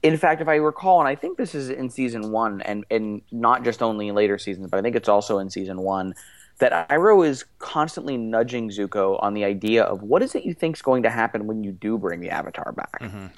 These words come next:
Speaker 2: yeah.
Speaker 1: How, how much, how happy do you think this is really gonna make you? Do you, is this even what you really want?" So he's kind of undermining Zuko's assumptions about what will make him happy, I think even as far back as season one. I don't think it's quite as fun, as forward as we get later, but I think that stuff's al-, I think it's already starting to happen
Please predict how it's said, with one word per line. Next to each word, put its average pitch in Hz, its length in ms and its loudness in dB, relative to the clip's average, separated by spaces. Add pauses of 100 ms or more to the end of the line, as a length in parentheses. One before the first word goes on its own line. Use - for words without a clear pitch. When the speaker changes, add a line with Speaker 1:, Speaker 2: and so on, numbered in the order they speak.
Speaker 2:
yeah. 87 220 -14
Speaker 1:
How, 151 280 2 (160)
how 190 200 4
much, 233 240 2
how 185 200 2
happy 180 320 2
do 139 100 -4
you 131 120 -4
think 127 220 -2
this 120 120 0
is 113 120 -6
really 117 220 4
gonna 107 180 -2
make 101 280 -4
you? 101 120 -4
Do 98 100 -8
you, 104 140 -6
is 117 140 -2
this 208 180 2
even 175 240 2
what - 120 0
you 120 120 -2
really 101 220 2
want?" 95 420 -4 (320)
So - 180 6
he's 208 280 2
kind 220 180 4
of 156 60 4
undermining 113 760 0 (100)
Zuko's 113 500 2
assumptions 110 600 -2
about 95 180 0
what 110 140 0
will 101 80 -2
make 101 180 -2
him 98 140 -8
happy, 95 560 -8 (480)
I 117 120 4
think 240 340 -2
even 139 280 2
as 113 140 -2
far 110 160 4
back 98 260 0
as 92 80 -12
season 87 300 -12
one. 85 180 -8
I 110 60 0
don't 143 100 2
think 139 160 0
it's 120 80 -4
quite 117 240 4
as 107 120 2
fun, 107 260 -2
as 107 160 0 (120)
forward 123 460 2
as 113 80 -6
we 117 100 -2
get 110 200 2
later, 131 280 4
but 113 140 4
I 120 80 4
think 202 220 -4
that 143 120 2
stuff's 113 220 -4
al-, 104 320 -2
I 107 120 -2
think 202 300 -4
it's 135 160 -4
already 107 340 2
starting 104 280 0
to 90 80 -10
happen 85 400 -12